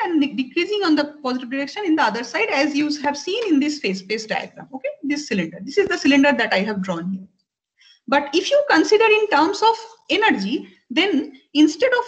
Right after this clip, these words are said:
V, I have a V square sitting there. Instead of V, I have V square sitting here. That means this quantity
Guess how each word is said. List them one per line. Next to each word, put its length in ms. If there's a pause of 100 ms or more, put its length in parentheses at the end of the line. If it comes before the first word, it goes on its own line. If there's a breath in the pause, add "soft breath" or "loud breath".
V, 360 (160 loud breath)
I 80
have 260
a 140
V 260
square 500 (320)
sitting 380
there. 200 (300)
Instead 280
of 160
V, 380 (260)
I 60
have 260 (180)
V 200
square 420 (280)
sitting 340
here. 200 (340)
That 260
means 360 (480)
this 380
quantity 760